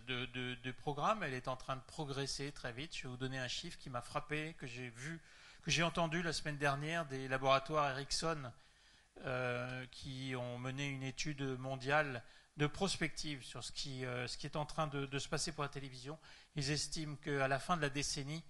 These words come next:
la moitié de la consommation se, passe, se, se, se fera à la demande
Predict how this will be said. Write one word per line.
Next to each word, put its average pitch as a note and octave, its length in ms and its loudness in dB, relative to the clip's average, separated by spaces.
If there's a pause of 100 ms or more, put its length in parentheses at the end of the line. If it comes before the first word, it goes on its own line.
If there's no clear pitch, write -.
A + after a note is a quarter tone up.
(600)
la D#3+ 120 6
moitié E3+ 400 6
de C#3 60 -2
la C3 80 4
consommation C3+ 680 -2
se, B2+ 380 -6 (300)
passe, - 340 -2
se, C3+ 240 -4
se, C3+ 260 -6
se C3+ 200 -4
fera C#3+ 520 2
à D#3+ 80 2
la D#3 120 2
demande C3+ 440 -2